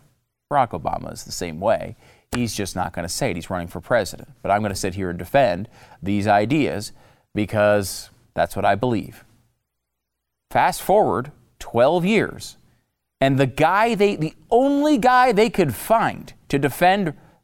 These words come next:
these crazy ideas, which were basically a close sister of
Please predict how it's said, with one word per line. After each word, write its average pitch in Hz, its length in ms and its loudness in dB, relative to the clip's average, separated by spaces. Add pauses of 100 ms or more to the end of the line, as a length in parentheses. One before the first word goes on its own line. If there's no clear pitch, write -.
these 151 160 0
crazy 220 840 0
ideas, 196 640 0
which 113 160 -6
were 117 100 0
basically 175 680 0
a 131 60 0
close 180 400 -2
sister 101 500 -6 (480)
of 110 500 2